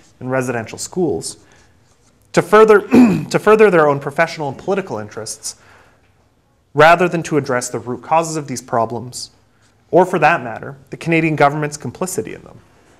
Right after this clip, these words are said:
This was made possible in large part due to the persistence of the false perception that First Nations had somehow been left behind by modernity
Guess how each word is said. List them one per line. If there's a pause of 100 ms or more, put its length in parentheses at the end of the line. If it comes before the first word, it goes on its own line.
(1080)
This
was
made
possible
in
large
part (440)
due
to
the
persistence
of
the
false
perception (300)
that
First
Nations
had
somehow
been
left
behind
by
modernity